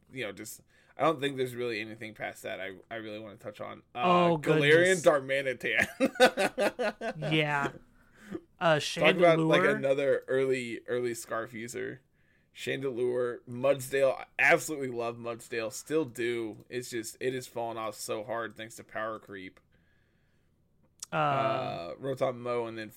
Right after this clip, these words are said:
Speaker 1: Ferrothorn.
Speaker 2: the start, the start of the rise of Ferrothorn.
Speaker 1: You wanna talk about the,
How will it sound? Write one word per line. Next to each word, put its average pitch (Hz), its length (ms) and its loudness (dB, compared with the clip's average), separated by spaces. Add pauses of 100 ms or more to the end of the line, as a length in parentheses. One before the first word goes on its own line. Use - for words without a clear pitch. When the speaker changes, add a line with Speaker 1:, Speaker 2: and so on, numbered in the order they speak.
(140)
Speaker 1:
Ferrothorn. 110 880 -8 (260)
Speaker 2:
the 165 60 -8
start, 160 580 4
the 175 80 -6
start 185 400 6
of 180 140 4
the 190 100 4
rise 180 500 4
of 170 160 -10
Ferrothorn. 151 680 -4 (1000)
Speaker 1:
You 147 140 2
wanna 170 120 4
talk 165 140 4
about 139 220 2
the, 117 160 -6